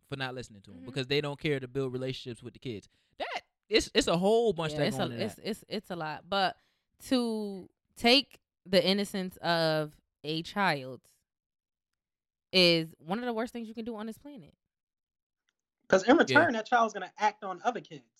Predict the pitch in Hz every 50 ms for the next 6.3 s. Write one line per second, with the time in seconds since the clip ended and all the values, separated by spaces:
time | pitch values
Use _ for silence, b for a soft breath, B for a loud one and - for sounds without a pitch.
0 | _ _ - 151 143 131 277 285 320 359 381 403 403 _ _ _ _ _ _ -
1 | 147 131 113 - - 208 226 226 214 160 165 196 226 240 - - - 196 233 220
2 | - 233 226 - 220 226 226 247 - 254 226 208 214 214 - 196 190 196 190 196
3 | 196 190 - 185 190 - 202 190 202 214 208 - 175 202 208 - - 233 220 233
4 | - - 226 208 220 208 208 208 208 214 214 214 _ _ _ _ _ _ _ _
5 | - 185 190 214 220 233 247 - 202 220 240 - 220 214 220 - 202 185 - -
6 | 160 143 147 151 156 185